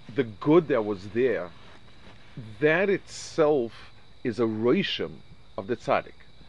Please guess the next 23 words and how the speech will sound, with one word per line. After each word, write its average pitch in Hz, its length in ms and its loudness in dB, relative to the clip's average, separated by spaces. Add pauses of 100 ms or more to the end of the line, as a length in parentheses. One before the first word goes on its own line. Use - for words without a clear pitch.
(220)
Just 165 480 2
like 139 420 0
if, 120 200 -8 (100)
if 110 80 -12
a 117 40 -12
person 139 260 -2
sits - 340 -6
on 110 160 -4
a, 98 140 -4
on 98 100 -4
a 92 60 -4
foam, 107 580 -4 (340)
on, 95 200 -8
on 98 140 -4
a 92 40 -6
foam 107 380 -2
and 92 120 -4
he 95 60 -6
gets 104 320 -2
up, 85 160 0 (360)
there's 107 140 -2
something 135 440 -4
left 110 340 -2